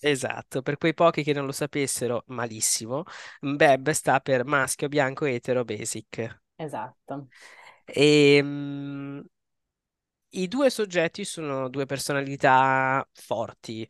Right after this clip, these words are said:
Speaker 2: Mhm.
Speaker 1: eh, e bisogna ammettere che negli ultimi anni Mark Zuckerberg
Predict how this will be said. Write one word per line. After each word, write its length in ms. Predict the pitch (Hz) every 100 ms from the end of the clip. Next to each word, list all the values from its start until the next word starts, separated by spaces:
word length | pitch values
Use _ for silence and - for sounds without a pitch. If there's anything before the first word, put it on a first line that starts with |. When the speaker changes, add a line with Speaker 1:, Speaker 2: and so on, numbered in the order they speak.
| - -
Speaker 2:
Mhm. 500 | 165 151 147 120 123
Speaker 1:
eh, 100 | 120
e 240 | - 143 127
bisogna 320 | 139 147 151
ammettere 440 | 156 143 - 139
che 120 | 139 135
negli 240 | 135 127
ultimi 460 | 143 143 - 147 160
anni 540 | 117 127 131 135 143
Mark 300 | 139 123 127
Zuckerberg 1080 | - 127 123 131 123 131 127 131 - 135 135